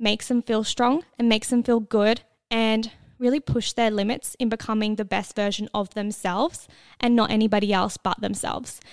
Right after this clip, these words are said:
And I'm so honoured to be joined by Hattie, and I really hope that you ladies love this episode. And if you do, please pop it on your socials. Please tell your mum, your dog, your best friend, your cat. Like, get the word out here, because I feel like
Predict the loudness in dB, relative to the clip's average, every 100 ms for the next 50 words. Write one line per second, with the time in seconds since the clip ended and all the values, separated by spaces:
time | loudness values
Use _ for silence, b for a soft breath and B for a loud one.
0 | B B 2 4 4 4 4 2 2 2
1 | 2 0 -2 0 4 4 4 0 -4 -6
2 | -2 0 0 0 0 2 2 0 0 -2
3 | -2 -4 -2 0 -2 0 0 -2 -2 -4
4 | -4 -8 -6 0 2 4 4 6 2 4
5 | 2 2 0 -2 _ _ _ _ _ _
6 | -2 -2 0 0 2 2 2 -2 -4 -2
7 | -2 -2 -4 -2 -2 -2 0 2 2 2
8 | 2 2 0 0 -2 -4 -6 -6 -4 -2
9 | -4 0 2 0 B B B -14 -4 -2
10 | -2 -4 -2 0 0 2 4 6 4 2
11 | -2 -2 -2 0 -2 -2 -2 -2 0 0